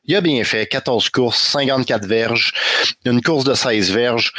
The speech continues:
Ça a été vraiment concluant. Pauvre DeAndre Swift. DeAndre Swift, euh, avait un A D P assez haut quand on a commencé à regarder ça. Il a descendu.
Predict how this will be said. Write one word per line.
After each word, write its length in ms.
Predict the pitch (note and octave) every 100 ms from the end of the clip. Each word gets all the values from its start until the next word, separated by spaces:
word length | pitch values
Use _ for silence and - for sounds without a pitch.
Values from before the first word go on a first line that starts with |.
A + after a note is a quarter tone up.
| - -
Ça 140 | -
a 40 | A#2+
été 400 | A2+ C#3+ C3+ C3
vraiment 320 | A#2+ C3+ D#3+
concluant. 540 | D#3+ C3+ - A2+ B2 C#3+ - - -
Pauvre 280 | F3 E3 B2
DeAndre 500 | B2 A2+ G#2+ G2 E2
Swift. 480 | - G#2 F#2 - - _ _ - -
DeAndre 540 | A2+ C#3 D3+ C3+ C#3+
Swift, 460 | - F3+ G3 - -
euh, 280 | A#2+ A2 G#2+ - -
avait 220 | A#2 A#2 G3
un 140 | C3+
A 220 | - B2+
D 140 | B2 A#2+
P 240 | - D#3 - -
assez 480 | D3+ - D#3 C3 -
haut 200 | C3 D3 - -
quand 140 | A2+
on 40 | A2
a 40 |
commencé 380 | G#2 A2+ A2 -
à 40 |
regarder 340 | C#3 B2 A#2 G#2
ça. 240 | - C3 - - - - - - -
Il 300 | G2+ G#2+ C3+
a 80 | G3+
descendu. 720 | G3+ - D3 A#2+ G#2 A#2